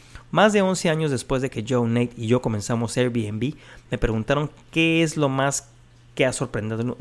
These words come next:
sorprendido al mundo. Mi respuesta es dos cosas: que las personas son de hecho fundamentalmente buenas y que somos noventa y nueve por ciento similares. Todavía creemos esto y con estos cambios esperamos continuar demostrándolo al mundo.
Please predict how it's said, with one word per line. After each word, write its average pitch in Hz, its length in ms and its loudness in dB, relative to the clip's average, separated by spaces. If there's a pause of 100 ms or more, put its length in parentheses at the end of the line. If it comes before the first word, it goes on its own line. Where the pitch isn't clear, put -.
sorprendido 110 520 0
al 120 60 -2
mundo. 147 320 -2 (320)
Mi 123 80 0
respuesta 135 440 -2
es 131 80 0
dos 135 160 -4
cosas: - 380 -8
que - 80 -10
las 113 140 -8
personas 165 320 -2
son 160 180 -2
de 139 180 2
hecho 147 200 -4
fundamentalmente 123 640 -4
buenas 151 340 -2 (300)
y 123 80 -8
que 117 100 -2
somos 135 240 -4
noventa 120 220 -4
y - 20 -6
nueve 123 200 0
por 120 140 -6
ciento 123 360 -4 (200)
similares. 104 640 -6 (260)
Todavía 175 340 2
creemos 151 360 0
esto 143 360 -4
y 123 80 -6
con 123 180 -2
estos 131 240 -8
cambios 147 360 -4
esperamos 123 500 -4 (160)
continuar 151 640 -2
demostrándolo 123 600 -2
al 110 80 -2
mundo. 98 340 -10